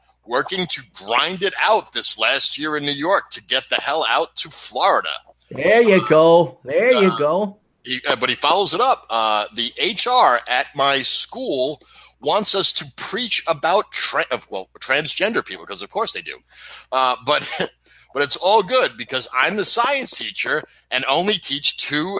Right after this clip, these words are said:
Speaker 1: genders based on biological fact."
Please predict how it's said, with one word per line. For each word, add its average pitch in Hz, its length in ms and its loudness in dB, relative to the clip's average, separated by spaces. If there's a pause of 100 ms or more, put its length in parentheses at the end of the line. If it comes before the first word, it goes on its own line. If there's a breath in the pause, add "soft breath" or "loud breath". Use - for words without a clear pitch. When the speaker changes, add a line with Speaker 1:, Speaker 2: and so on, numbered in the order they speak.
(120)
Speaker 1:
genders 156 680 -2
based 135 400 0
on 117 320 0
biological 127 800 0
fact." - 580 -2